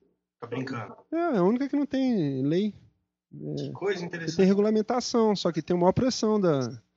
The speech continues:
Speaker 1: Só que você tem um
Speaker 2: da área de saúde,
Speaker 1: conselho,
Speaker 2: do, do
Speaker 1: né?
Speaker 2: ato médico não tá regulamentado até hoje.
Speaker 1: Mas, assim, ao mesmo tempo que isso
Speaker 2: Mas eu
Speaker 1: acontece
Speaker 2: entendi o que você quer dizer, aham.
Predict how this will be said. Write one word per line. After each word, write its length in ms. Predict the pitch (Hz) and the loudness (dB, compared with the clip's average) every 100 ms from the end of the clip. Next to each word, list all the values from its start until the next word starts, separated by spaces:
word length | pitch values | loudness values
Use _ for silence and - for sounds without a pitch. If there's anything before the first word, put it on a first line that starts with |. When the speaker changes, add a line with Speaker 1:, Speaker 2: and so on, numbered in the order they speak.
| _ _ | _ _
Speaker 1:
Só 80 | 262 | -8
que 60 | - | -4
você 160 | 175 269 | -4 0
tem 100 | 202 | 0
um 40 | |
Speaker 2:
da 140 | 147 151 | 2 0
área 40 | 156 | 0
de 20 | 151 | 2
saúde, 160 | 147 147 147 | 2 4 2
Speaker 1:
conselho, 240 | 147 - | 0 -4
Speaker 2:
do, 160 | - 143 151 | -8 -8 -2
do 0 | |
Speaker 1:
né? 80 | 151 | 0
Speaker 2:
ato 240 | 185 208 | 0 0
médico 320 | 170 170 - | 0 0 2
não 60 | 233 | 2
tá 100 | 233 | 4
regulamentado 560 | 233 240 240 208 190 180 | 2 2 0 2 0 0
até 180 | 220 | -2
hoje. 400 | 208 175 185 - _ _ _ _ _ _ _ _ _ _ _ _ - | 0 0 -2 -8 _ _ _ _ _ _ _ _ _ _ _ _ 0
Speaker 1:
Mas, 200 | 170 180 | 2 4
assim, 340 | 214 202 170 170 | 2 2 0 4
ao 140 | 190 | 4
mesmo 320 | 254 240 190 | 4 2 0
tempo 380 | - 151 156 147 | 0 -2 -2 -8
que 120 | - | -6
isso 140 | 143 131 | -6 -4
Speaker 2:
Mas 340 | 127 165 170 | 0 4 8
eu 60 | 196 | 8
Speaker 1:
acontece 80 | 196 | 8
Speaker 2:
entendi 220 | 208 190 | 6 4
o 20 | |
que 40 | 165 | 2
você 80 | 196 | 2
quer 140 | 202 | 2
dizer, 320 | 170 143 127 | 2 0 0
aham. 240 | 135 160 | -2 -4